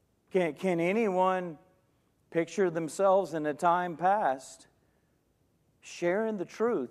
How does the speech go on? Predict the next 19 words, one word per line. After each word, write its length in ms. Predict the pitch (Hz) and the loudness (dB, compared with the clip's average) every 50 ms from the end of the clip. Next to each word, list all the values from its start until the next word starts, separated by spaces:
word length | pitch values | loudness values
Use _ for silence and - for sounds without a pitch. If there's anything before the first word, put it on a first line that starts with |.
| - - - | -10 -12 -8
with 180 | 127 135 135 135 | -6 -6 -6 -6
people 520 | - - 220 226 220 - - 107 101 104 110 _ _ _ _ _ _ _ _ _ _ _ _ _ _ _ _ _ _ _ _ - | -8 -8 -8 -8 -8 -10 -14 -16 -16 -16 -18 _ _ _ _ _ _ _ _ _ _ _ _ _ _ _ _ _ _ _ _ 4
out 220 | 156 170 196 208 | 6 6 6 6
and 100 | 180 175 | 4 0
about 460 | 160 143 185 202 208 170 135 127 - - - - _ _ _ _ _ _ _ _ _ | 0 4 6 6 8 6 6 2 0 -8 -20 -20 _ _ _ _ _ _ _ _ _
more, 440 | - 143 151 170 180 196 208 202 202 | -12 -4 0 2 4 6 6 6 4
more 500 | 180 175 175 165 156 165 180 214 233 226 | 2 -2 -6 -4 0 2 4 6 6 6
than 240 | 196 202 196 185 175 | 4 2 0 0 0
we 160 | 170 175 180 | 0 0 0
do 260 | 156 151 190 202 185 | 0 0 0 0 0
now? 520 | 180 175 175 185 180 147 120 107 - - - - _ _ _ _ _ _ _ _ _ _ _ _ _ _ _ _ _ _ _ _ _ _ _ _ _ _ _ _ _ _ | 0 0 0 0 0 -2 -2 -4 -6 -10 -16 -20 _ _ _ _ _ _ _ _ _ _ _ _ _ _ _ _ _ _ _ _ _ _ _ _ _ _ _ _ _ _
If 160 | - 170 170 - | -4 -4 2 6
that's 300 | 202 214 269 - - - | 6 6 6 4 2 -4
the 120 | - 180 | -6 -4
case, 560 | - - 214 262 269 185 139 131 131 - - - _ _ _ _ - | -2 0 2 2 2 0 -2 -4 -6 -8 -14 -20 _ _ _ _ -10
we 220 | - 135 175 233 254 | -6 -4 -4 -2 -2
need 200 | 254 139 135 127 | -2 -4 -6 -6
some 240 | - - 143 131 | -6 -6 -6 -6
restoring. 680 | 123 123 117 - - - 160 185 214 180 - - - | -6 -6 -8 -10 -6 -4 -2 -2 -2 -4 -6 -8 -10